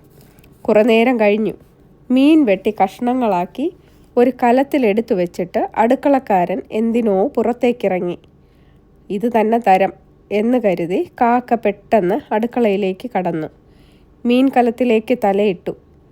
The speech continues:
അപ്പോഴേക്കും പാചകക്കാരനെത്തി. അടുക്കളയ്ക്കുള്ളിൽ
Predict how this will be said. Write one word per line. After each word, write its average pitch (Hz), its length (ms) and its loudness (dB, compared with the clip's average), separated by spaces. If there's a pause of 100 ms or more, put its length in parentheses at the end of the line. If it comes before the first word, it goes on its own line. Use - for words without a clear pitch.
(300)
അപ്പോഴേക്കും 240 680 0
പാചകക്കാരനെത്തി. 226 1080 0 (720)
അടുക്കളയ്ക്കുള്ളിൽ 220 840 0